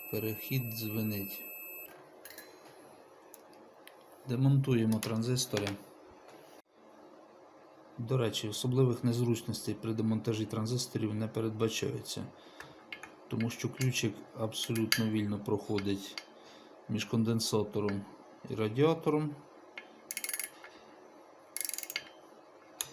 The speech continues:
і гвинти викручуються.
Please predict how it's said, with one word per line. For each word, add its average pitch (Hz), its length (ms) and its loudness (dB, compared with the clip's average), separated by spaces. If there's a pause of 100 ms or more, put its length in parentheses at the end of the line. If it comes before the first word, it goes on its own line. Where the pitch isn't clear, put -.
(140)
і 151 80 4
гвинти 127 720 4 (1600)
викручуються. 101 1000 -2